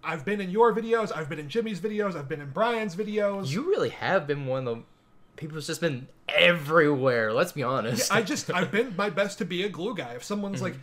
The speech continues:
Speaker 1: "I don't know what I wanna do next," I'm like, "Here's an idea.
Speaker 2: Mm-hmm.
Speaker 1: I'll film it with you if you need someone to help get it started."
Speaker 2: It's that producer in you.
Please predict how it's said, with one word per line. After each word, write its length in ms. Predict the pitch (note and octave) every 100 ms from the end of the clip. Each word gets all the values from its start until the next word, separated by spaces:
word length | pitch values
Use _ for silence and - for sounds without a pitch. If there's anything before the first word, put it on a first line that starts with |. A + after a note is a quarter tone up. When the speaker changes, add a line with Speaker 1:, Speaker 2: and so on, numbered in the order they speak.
| - -
Speaker 1:
"I 60 |
don't 120 | A3+ A#3
know 80 |
what 140 | G#3 F#3+
I 20 |
wanna 200 | G3 F#3+
do 120 | F3+
next," 300 | F#3+ G#3+ -
I'm 80 | D#3+
like, 140 | D3 C#3+ _ _ _ _ _ _
"Here's 160 | D#3 D#3+
an 60 | G3
idea. 400 | F3+ G#3 B3 G#3 -
Speaker 2:
Mm-hmm. 280 | - A#2 A2 G2+
Speaker 1:
I'll 180 | - D#3 D3+
film 180 | - F#3+
it 80 | F#3+
with 200 | G3+ G#3
you 100 | A3
if 140 | G3+
you 40 | E3+
need 160 | E3+
someone 480 | D3 F#3+ F#3 F3+ F#3 F3+
to 120 | E3
help 260 | F3 F3+ - - _ C#3
get 140 | D#3+
it 100 | E3+
started." 440 | - F3 F#3+ F3 F3
Speaker 2:
It's 180 | - -
that 160 | -
producer 440 | F#2 G2 A#2 - F#2
in 120 |
you. 60 | F#2